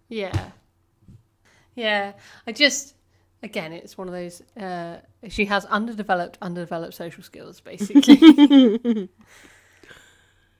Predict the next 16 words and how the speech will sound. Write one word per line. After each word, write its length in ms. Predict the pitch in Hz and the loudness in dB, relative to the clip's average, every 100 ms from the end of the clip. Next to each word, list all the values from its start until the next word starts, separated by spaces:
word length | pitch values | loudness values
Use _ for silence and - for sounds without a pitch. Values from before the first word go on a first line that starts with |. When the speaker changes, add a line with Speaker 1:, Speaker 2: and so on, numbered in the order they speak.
| _ _ _ | _ _ _
Speaker 2:
Yeah, 200 | - 87 | -18 -16
it's 160 | - - | -14 -10
just 240 | 254 - _ - | -8 -8 _ -8
underdeveloped 720 | 202 175 156 143 127 - - _ | -6 -6 -8 -8 -10 -12 -20 _
as 140 | - 151 | -8 -8
a 80 | 120 | -10
whole. 500 | 143 98 107 185 185 - | -16 -14 -8 -8 -8 -14
<laughs> 160 | - _ | -20 _
Speaker 1:
Yeah. 320 | 208 185 175 - _ _ _ _ _ _ _ _ _ _ _ _ _ _ - - - | -20 -18 -20 -20 _ _ _ _ _ _ _ _ _ _ _ _ _ _ -18 -18 -18
Oh, 420 | 254 269 262 226 196 - | -6 0 2 0 -6 -20
so 220 | - 247 247 247 226 - | -12 -6 -4 -2 -2 -4
are 80 | 233 | -8
there 120 | 240 | -6
any 140 | 247 | -6
criticisms 1000 | 247 277 269 - 240 214 180 175 180 - - _ | -8 -12 -12 -14 -12 -12 -12 -14 -20 -20 -20 _
or 720 | 208 190 185 185 185 185 - | -16 -14 -14 -14 -14 -16 -20